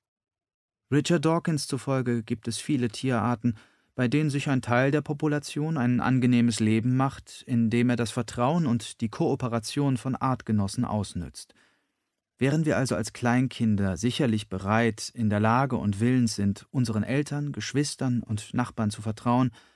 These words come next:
könnte sich durchaus herausstellen, dass diese gar nicht vertrauenswürdig sind.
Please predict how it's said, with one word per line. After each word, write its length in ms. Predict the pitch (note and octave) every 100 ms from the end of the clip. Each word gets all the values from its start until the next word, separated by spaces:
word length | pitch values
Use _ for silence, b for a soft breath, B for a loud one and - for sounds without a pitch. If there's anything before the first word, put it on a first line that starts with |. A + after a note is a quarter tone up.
| b b b b -
könnte 260 | D3+ C#3+
sich 260 | C3+ C3 -
durchaus 560 | C#3 F3+ - C3 B2
herausstellen, 800 | A#2+ G#2 G2 G#2 - G2+ G2 G2 - _ _ _ _
dass 300 | B2+ A#2 -
diese 420 | C3+ C#3 C3+ D3
gar 300 | C#3+ B2 B2
nicht 200 | C3+ C#3
vertrauenswürdig 880 | - B2 - A#2 A2+ A2 A2 A#2 B2+
sind. 340 | B2+ G2+ -